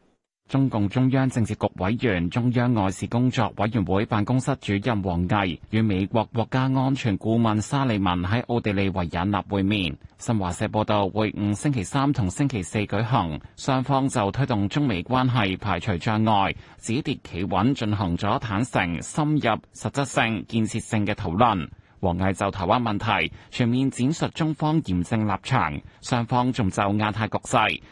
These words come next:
烏克蘭等共同關心國際同地區問題交換意見。雙方同意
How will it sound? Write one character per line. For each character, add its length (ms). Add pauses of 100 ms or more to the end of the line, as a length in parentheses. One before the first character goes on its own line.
(120)
烏 100
克 80
蘭 260
等 300
共 180
同 240
關 260
心 280
國 220
際 200
同 220
地 180
區 120
問 180
題 300
交 200
換 240
意 180
見。 360 (180)
雙 240
方 240
同 220
意 320